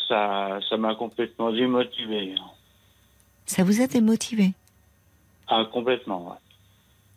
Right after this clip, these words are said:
Speaker 2: Mais démotivé de, de l'amour, de
Speaker 1: Ah oui, oui, oui.
Speaker 2: Mais ça veut dire que vous n'avez, euh, vous n'avez
Speaker 1: Ah, j'ai
Speaker 2: plus
Speaker 1: pas
Speaker 2: vécu
Speaker 1: ressenti, j'ai
Speaker 2: d'histoire ?
Speaker 1: pas... bah, c'est-à-dire, si, j'ai eu deux histoires. J'étais marié deux fois, euh, divorcé deux fois. J'ai
Speaker 2: Ah,
Speaker 1: vraiment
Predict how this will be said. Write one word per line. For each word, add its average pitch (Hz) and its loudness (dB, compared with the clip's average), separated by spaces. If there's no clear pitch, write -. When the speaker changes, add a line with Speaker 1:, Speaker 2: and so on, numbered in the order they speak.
Speaker 2:
Mais 165 6
démotivé 196 4
de, 190 4
de 175 4
l'amour, 214 2
de 185 4
Speaker 1:
Ah 127 2
oui, 190 2
oui, 190 0
oui. 190 -6
Speaker 2:
Mais 165 2
ça 190 2
veut 175 6
dire 226 2
que - -20
vous 208 2
n'avez, 190 4
euh, 175 4
vous 170 6
n'avez 170 6
Speaker 1:
Ah, 131 4
j'ai 127 -2
Speaker 2:
plus 240 4
Speaker 1:
pas 226 4
Speaker 2:
vécu 220 0
Speaker 1:
ressenti, 208 4
j'ai - 4
Speaker 2:
d'histoire ? 233 0
Speaker 1:
pas... - -20
bah, 120 2
c'est-à-dire, 147 0
si, 180 2
j'ai 135 0
eu 131 -4
deux 139 0
histoires. 107 0
J'étais 110 -2
marié 120 0
deux 120 2
fois, 131 0
euh, 107 0
divorcé 113 -4
deux 110 2
fois. 135 0
J'ai 117 0
Speaker 2:
Ah, - 2
Speaker 1:
vraiment 104 2